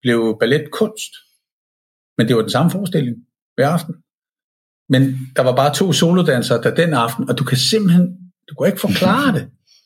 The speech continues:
Og vi oplever det også i sportens verden. Vi oplever, når der kommer de der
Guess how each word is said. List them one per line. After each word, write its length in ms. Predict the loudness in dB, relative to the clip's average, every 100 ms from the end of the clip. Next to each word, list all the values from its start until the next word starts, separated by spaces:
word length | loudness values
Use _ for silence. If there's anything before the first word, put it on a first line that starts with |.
| _ _ -10 -2
Og 100 | 0
vi 80 | 2
oplever 420 | 2 2 2 2
det 80 | 0
også 260 | 0 -4 -10 -10
i 40 |
sportens 380 | -6 -4 -4 -8
verden. 200 | -14 -18 _ _ _ _
Vi 100 | -8 0
oplever, 600 | 0 2 2 2 0 -4 -16 _ -4
når 80 | -2
der 60 |
kommer 240 | 0 0 2
de 220 | 2 2
der 280 | 2 2